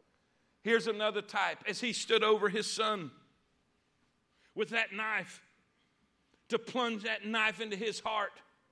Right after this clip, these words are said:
he said, "Wait a minute. Wait a minute. Turn around, Abram.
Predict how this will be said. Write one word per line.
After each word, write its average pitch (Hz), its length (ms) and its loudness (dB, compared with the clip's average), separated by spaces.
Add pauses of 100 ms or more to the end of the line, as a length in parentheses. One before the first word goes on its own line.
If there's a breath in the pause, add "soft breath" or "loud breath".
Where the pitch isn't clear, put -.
(340)
he 285 100 6
said, 269 140 2
"Wait 330 300 8
a 370 60 4
minute. 370 300 10 (1400)
Wait 311 280 10
a 311 60 4
minute. 320 320 8 (960)
Turn 330 220 12
around, 320 440 10
Abram. 254 420 6